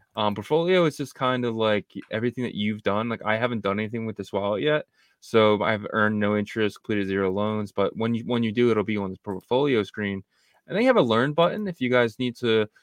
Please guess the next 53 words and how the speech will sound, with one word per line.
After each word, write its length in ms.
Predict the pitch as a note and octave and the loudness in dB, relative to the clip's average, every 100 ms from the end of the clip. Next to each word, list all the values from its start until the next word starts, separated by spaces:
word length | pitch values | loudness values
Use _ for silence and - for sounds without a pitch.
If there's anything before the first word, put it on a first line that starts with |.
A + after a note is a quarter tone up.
| _ - | _ 0
more 180 | B2+ B2+ | 4 4
information. 720 | - A2 A2 C3 F#3 F#3 F#3+ _ _ _ | 2 0 0 0 -2 -2 -6 _ _ _
Uh, 240 | A#2 A#2 A2 | 4 6 6
everything's 380 | B2+ G#3 B3 D#3 | 4 2 2 0
in 100 | D#3 | -2
here. 260 | A2+ F#2+ | 0 0
I 80 | F2 | 2
went 220 | A#2+ E3+ | 2 0
through, 320 | C#3+ D3 E3 - | 0 -2 -2 -4
through 180 | D3 D3+ | -4 -2
these. 320 | D#3+ F#3 F3+ - | -2 -4 -6 -4
It's 120 | C3 | 0
actually 400 | B2 - A2 G#2+ | 0 0 -8 -2
really 420 | A#2+ C3+ C#3+ C#3+ | 2 2 2 0
done 320 | B2+ C3 B2+ | 0 0 0
well. 400 | A#2 A2 D3+ F#3+ _ | 0 2 0 -4 _
If 80 | - | -12
you 60 | A2+ | -4
go 160 | A#2 | -2
to, 560 | A2 - A#2 A2+ A2+ G#2 | -2 -4 -4 -2 -4 -6
uh, 220 | - G#2 G2 | -8 -8 -6
put 160 | A#2 | -6
in 100 | A2 | -6
English, 600 | - A#2+ - D#3+ - - _ _ _ _ | -8 -10 -8 -8 -10 -16 _ _ _ _
and 180 | B2+ A#2+ | -4 2
you 80 | C3+ | 4
got 100 | B2+ | 6
everything, 400 | A#2+ D#3 G2 E2+ F2+ - | 4 2 0 -4 -6 -8
everything 300 | A#2+ D#3 D#3+ | -4 -4 -2
you 120 | D#3 | -2
need. 360 | D3 D3+ E3 E3+ _ _ | -2 -2 -2 -4 _ _
They 80 | - | -4
do 120 | A#2+ C#3+ | 4 6
have 120 | D3 | 6
a 40 | |
little 200 | D3 C#3+ | 4 2
video 340 | A#2+ B2+ D3 D3+ | 2 2 2 2
right 160 | D3+ | 0
here 180 | C#3 C#3 | -2 -2
as 120 | B2 | -2
well. 320 | A2+ A#2+ D3+ | 0 0 2
If 140 | E3 - | -2 -4
you, 140 | A#2+ | -4
if 200 | - - | -4 -8
you 60 | A#2+ | -4
need 200 | A2+ A2 | -2 -2
any 100 | A2 | -6
additional 360 | A2+ - A#2 | -10 -10 -6
help, 180 | A2 B2+ | -4 -4
that's 180 | - - | -4 -6
right 100 | B2 | -4
here. 180 | D#3+ C#3+ | -2 2
But 180 | A2+ | 2